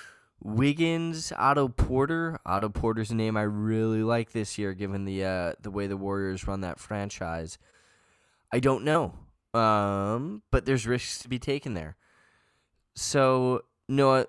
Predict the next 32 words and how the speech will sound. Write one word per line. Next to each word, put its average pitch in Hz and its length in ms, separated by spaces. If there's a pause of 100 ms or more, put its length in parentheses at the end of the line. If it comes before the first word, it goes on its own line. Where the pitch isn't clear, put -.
(140)
with 143 380
that, 104 460
let's 135 320
move 165 280
into 117 760 (400)
the 127 120
next 110 300
section, 92 680
which 104 240
is 95 340 (500)
guys 123 380
who 147 100
have 104 500 (200)
potential 110 880 (480)
rest 110 400
of 101 140
season 90 400
value. 62 400 (1080)
And 139 260
th-, 160 200
this 180 240
is 185 140
our 127 360
way 131 460
of 110 200
saying, 110 460
"Hey, 82 340
these 117 360
guys 156 340
on 143 140
the 113 80
waivers 92 640